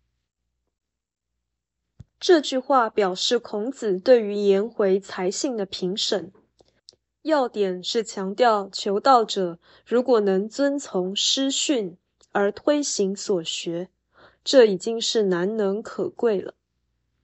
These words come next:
由于孔子在后世深受推崇，连带造成孔子弟子普遍受到美化。这种爱屋及乌的做法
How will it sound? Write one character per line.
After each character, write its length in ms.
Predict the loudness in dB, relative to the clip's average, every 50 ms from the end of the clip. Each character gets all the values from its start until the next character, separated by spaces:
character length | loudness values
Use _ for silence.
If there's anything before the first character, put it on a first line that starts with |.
| _ _ _ _ _ _ _
由 200 | 4 6 6 6
于 100 | 4 2
孔 320 | 2 0 0 0 0 -2
子 240 | -4 -2 -2 -2 0
在 240 | 4 4 4 4 4
后 240 | 4 2 2 4
世 380 | 2 2 0 0 0 0 0 0
深 320 | 0 2 4 4 2 2
受 240 | 2 2 2 2 2
推 260 | 0 0 0 0 0
崇， 440 | 0 -2 -6 -6 -6 -8 -8 -10 -14 -16 _ _ _ _ _ _ _ _ _
连 260 | 2 4 4 4 6
带 240 | 6 6 6 6 6
造 280 | 4 6 8 8 8 6
成 280 | 4 0 -2 -2 -2
孔 280 | -2 -2 -2 -2 -2 -2
子 180 | -2 -2 -4 -4
弟 220 | -2 -4 -6 -6
子 320 | -8 -8 -8 -8 -8 -8 -10
普 220 | -8 -4 -2 -2 -2
遍 320 | 2 4 4 4 4 4
受 240 | 2 2 2 2 4
到 180 | 2 0 -2
美 220 | -2 -2 -4 -6 -8
化。 380 | -10 -2 0 2 2 2 0 _ _ _ _ _ _ _ _ _ _ _ _ _ _ _ _ _ _ _ _
这 160 | 8 8 8
种 180 | 10 8 4 4
爱 220 | 6 6 6 6
屋 200 | 6 4 2 0
及 260 | 0 -2 -2 -4 -2
乌 160 | 0 0 2 4
的 120 | 2 2
做 220 | 2 4 2 2
法 340 | 2 2 -2 -4 -6 -6 -10